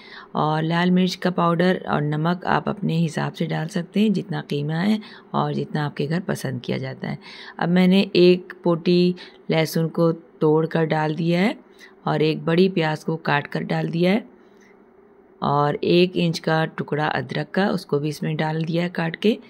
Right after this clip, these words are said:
अब आप सोच रहे होंगे सब चीज़ मैं इसी तरह डाल रही हूँ, तो मैंने सोचा बहुत ही आसानी के साथ आप लोगों को ये रेसिपी बताऊँ, इसलिए मैंने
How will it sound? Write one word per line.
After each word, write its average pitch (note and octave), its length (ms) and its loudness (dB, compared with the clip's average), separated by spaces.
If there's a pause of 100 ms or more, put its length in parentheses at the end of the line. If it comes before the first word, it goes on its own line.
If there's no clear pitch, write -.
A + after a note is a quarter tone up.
(320)
अब D#3 80 -2
आप E3 160 2
सोच F3 300 2
रहे F3+ 80 8
होंगे F3+ 220 6
सब F3 180 2
चीज़ E3+ 220 2
मैं F3 240 2
इसी D#3+ 320 0
तरह E3+ 200 2
डाल E3+ 240 4
रही F3 100 4
हूँ, F#3+ 120 2
तो F3 200 0
मैंने D#3 480 0
सोचा E3 380 -2
बहुत D3+ 300 -2
ही G3 100 4
आसानी D3 400 0
के F#3+ 80 0
साथ D#3+ 280 -4
आप D3+ 160 -4
लोगों D#3 300 -2
को D#3+ 100 -2
ये D3+ 160 -2
रेसिपी D3+ 380 -6
बताऊँ, E3+ 440 0
इसलिए C#3 340 -2
मैंने C#3+ 260 -2